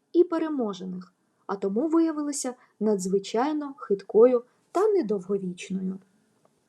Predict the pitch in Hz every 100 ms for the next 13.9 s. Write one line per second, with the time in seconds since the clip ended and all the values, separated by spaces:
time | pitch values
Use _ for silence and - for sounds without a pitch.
0 | _ _ _ _ _ _ _ _ _ _
1 | _ _ _ - 233 233 226 214 208 214
2 | 240 392 269 214 214 233 220 208 220 196
3 | 196 196 214 214 214 190 185 190 190 196
4 | 196 - 196 190 196 190 220 - 370 381
5 | 277 214 262 247 202 233 233 226 240 233
6 | 233 - 226 240 240 - 214 190 196 190
7 | 339 349 - 190 _ 233 220 220 226 220
8 | 190 - 202 233 311 370 302 285 220 214
9 | 226 190 202 208 208 190 190 190 233 254
10 | 214 185 185 - 190 190 _ _ _ -
11 | - 202 185 202 311 330 - _ - -
12 | 381 302 285 190 208 247 - 294 233 190
13 | 190 214 233 226 190 185 202 226 220